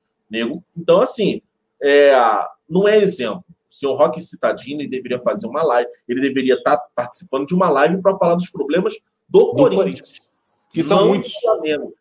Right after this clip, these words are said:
Speaker 1: É o que eu
Speaker 2: Aham.
Speaker 1: falo, enquanto esses clubes, é, de novo, vou repetir mais uma coisa que eu tô falando, as pessoas colocam o Flamengo como se o Flamengo fosse o Bayern de Munique na Alemanha, né? O Bayern de Munique, o soberano da Alemanha.
Speaker 2: Todo
Speaker 1: Aqui
Speaker 2: poderoso.
Speaker 1: tá pior,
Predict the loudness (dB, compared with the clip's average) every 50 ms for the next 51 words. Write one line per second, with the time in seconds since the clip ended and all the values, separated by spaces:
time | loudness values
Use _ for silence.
0 | _ _ 0 0 2 2 2 0 2 2 2 4 4 4 2 0 -2 -6 -8 _
1 | 4 4 6 6 4 0 -2 -2 -2 0 0 -2 -2 -4 -8 -8 -6 -4 -4 -4
2 | -4 -4 -8 -18 -20 _ _ _ _ _ _ -2 -2 -2 -2 -8 -16 _ _ _
3 | _ _ _ _ -4 -2 0 2 4 4 4 2 2 -2 -4 -2 0 2 2 2
4 | 0 -4 -8 -8 -4 -2 -2 -2 -2 0 0 -2 -2 -2 -4 -6 -6 -6 -8 -12
5 | -12 -6 -4 -4 -2 -2 -4 -6 -8 -10 -14 -16 -12 -12 -12 -12 -12 -18 _ _
6 | _ _ _ 2 2 4 4 4 4 4 4 2 0 -2 -2 -2 -2 -2 -2 -2
7 | -2 -4 -4 -4 -4 -6 -8 -10 -10 _ -8 -6 -6 -4 -4 -6 -6 -8 -8 -8
8 | -8 -6 -6 -6 -4 -2 0 0 0 0 -2 -4 -6 -8 -10 -8 -4 -2 -2 -2
9 | -2 -4 -10 -20 _ _ _ _ _ _ _ _ _ -2 0 2 4 4 4 4
10 | 4 4 2 2 0 -2 -2 -4 -6 -8 -10 _ -6 -2 -2 0 -2 -2 -6 -14
11 | _ _ _ _ -10 -2 0 2 2 2 2 0 0 -2 -2 -4 -4 -4 -4 -4
12 | -4 -4 -8 -8 -6 -6 -2 2 2 2 2 2 0 0 0 0 0 0 0 -2
13 | -4 -4 -6 -6 -6 -10 -14 _ _ 0 0 0 0 -4 -4 0 2 2 2 2
14 | 2 0 -4 -6 -6 -4 0 2 4 6 6 6 4 2 -2